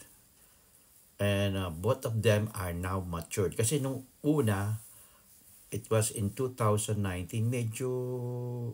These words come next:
hindi pa sila sigurado sa isa't isa eh. It's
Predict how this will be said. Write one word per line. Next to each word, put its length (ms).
hindi 240
pa 80
sila 320
sigurado 720
sa 80
isa't 320
isa 240
eh. 200
It's 160